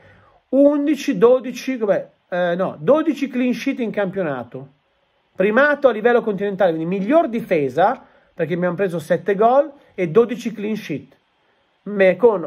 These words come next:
Onana, che intanto va alla United e fa quello che fa, e Sommer, che invece, insomma, quindi partendo dal discorso attacco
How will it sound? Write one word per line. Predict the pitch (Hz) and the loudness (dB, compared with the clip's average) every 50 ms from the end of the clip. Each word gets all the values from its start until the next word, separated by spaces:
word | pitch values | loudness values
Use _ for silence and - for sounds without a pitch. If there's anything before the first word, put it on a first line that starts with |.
| - - | -8 -2
Onana, | - 180 180 202 208 185 165 151 143 131 117 113 - _ _ _ _ | 0 0 2 4 2 2 2 0 -4 -6 -8 -12 -18 _ _ _ _
che | _ - 160 | _ -8 -6
intanto | 151 151 151 190 180 160 156 | -6 -2 0 0 0 0 0
va | 143 151 | 0 0
alla | 151 156 | 0 0
United | 156 151 165 170 165 156 143 143 - | 0 -2 0 0 0 -2 -2 -4 -6
e | 135 123 | -8 -6
fa | - 165 151 | -4 -6 -6
quello | 151 147 147 160 | -4 -4 -6 -2
che | - 240 | -2 -2
fa, | 233 - 226 220 254 277 - _ _ | 0 2 0 0 0 -4 -10 _ _
e | - 190 185 | -10 -10 -8
Sommer, | 185 - 185 135 120 127 131 139 135 | -2 -2 -2 -2 -2 -6 -8 -8 -8
che | - 180 | -8 -8
invece, | 185 185 160 135 117 113 - 151 135 120 113 - _ _ | -6 -6 -6 -6 -8 -8 -8 -6 -6 -6 -6 -10 _ _
insomma, | _ - 208 175 135 92 _ _ _ _ | _ -4 -4 -4 -4 -4 _ _ _ _
quindi | - - 247 202 170 156 - - _ _ _ | -4 -2 -2 0 -2 -4 -6 -12 _ _ _
partendo | - 226 220 220 220 - - 269 269 247 196 196 | 0 0 0 0 -2 2 4 4 4 4 0 0
dal | 196 190 | 0 0
discorso | 190 185 - - 247 220 165 151 - 160 - | -2 -4 0 2 2 2 0 -4 -8 -8 -8
attacco | 170 175 170 - _ - 196 151 135 - _ - 147 135 123 - | -8 -10 -12 -10 _ -2 -2 -2 -2 -10 _ -14 -12 -12 -12 -12